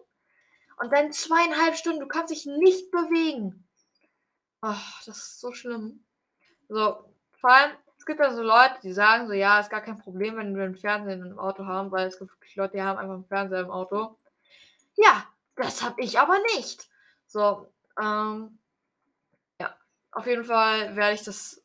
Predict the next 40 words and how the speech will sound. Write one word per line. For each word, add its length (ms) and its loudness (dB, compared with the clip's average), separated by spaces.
bestimmt 520 -6
demnächst 520 -4
machen. 460 -6
Ja, 260 -4
tut 100 -12
mir 100 -2
leid, 300 0
wenn 120 -8
ich's 420 -12
trotzdem 400 -14
nicht 160 -20
mache. 480 -10
Ja. 120 -14
Ich 140 4
versuche 400 6
mich 200 -2
zu 120 -8
bemühen, 480 0
aber 680 2
ja, 180 -6
kein 200 -4
Mensch 200 -4
ist 120 -18
per-, 220 -14
perfekt, 480 -10
ja. 280 -8
So. 480 0
Okay, 240 4
der 120 4
nächste 200 -6
Kommentar 340 -6
ist 60 -10
von 260 -8
T 220 -4
T 400 -2
und 300 -6
vier 320 -6
coole 280 -10
Smileys. 1120 -2
Ja. 100 0